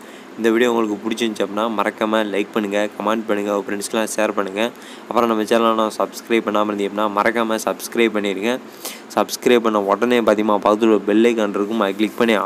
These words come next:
ஆல்ன்னு இருக்கும், அதை click பண்ணி வச்சுங்க. அப்போ தான் நான் எப்படி போட்டாலுமே உடனுக்குடன் உங்களுக்கு notification வரும். நன்றி மக்களே, மீண்டும் உங்களை அடுத்து நல்லதொரு வீடியோல இருந்து சந்திக்கிறேன். நன்றி, பாய்.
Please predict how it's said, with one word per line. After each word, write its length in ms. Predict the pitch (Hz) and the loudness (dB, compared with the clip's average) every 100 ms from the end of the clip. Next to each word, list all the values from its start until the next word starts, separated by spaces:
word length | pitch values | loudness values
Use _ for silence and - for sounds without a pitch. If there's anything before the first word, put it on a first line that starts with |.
| 104 | 4
ஆல்ன்னு 380 | 127 131 113 104 | 4 6 4 -2
இருக்கும், 220 | 101 98 | -6 -6
அதை 80 | 95 | -4
click 200 | 107 - | -6 -4
பண்ணி 160 | 117 107 | -4 -2
வச்சுங்க. 260 | 95 101 127 - - - | -2 -4 -4 -6 -16 -6
அப்போ 160 | 107 117 | 0 2
தான் 140 | 113 | 4
நான் 140 | 104 101 | 4 2
எப்படி 200 | 113 123 | 2 2
போட்டாலுமே 420 | 107 104 104 110 98 | 4 2 2 2 0
உடனுக்குடன் 640 | 101 113 117 113 110 107 101 | 0 0 0 0 2 2 2
உங்களுக்கு 260 | 101 95 | -2 -2
notification 320 | 104 101 98 98 | -4 -4 -4 -2
வரும். 180 | 123 - - - - | -4 -6 -16 -18 -4
நன்றி 320 | 104 104 117 110 | -2 2 2 2
மக்களே, 360 | 101 - 120 117 101 | 0 2 2 2 0
மீண்டும் 360 | 107 117 117 | 0 2 2
உங்களை 240 | 104 104 107 | 2 2 2
அடுத்து 440 | 95 107 110 - 113 104 | 2 0 0 0 0 2
நல்லதொரு 440 | 98 110 113 113 | 2 4 4 4
வீடியோல 300 | 101 101 107 | 2 2 2
இருந்து 240 | 107 107 - | 0 -4 -6
சந்திக்கிறேன். 480 | 98 98 110 110 98 | -6 -2 0 0 -2
நன்றி, 320 | 101 110 120 - - - - 107 | -2 0 0 -2 -14 -20 -14 0
பாய். 260 | 101 98 | 4 4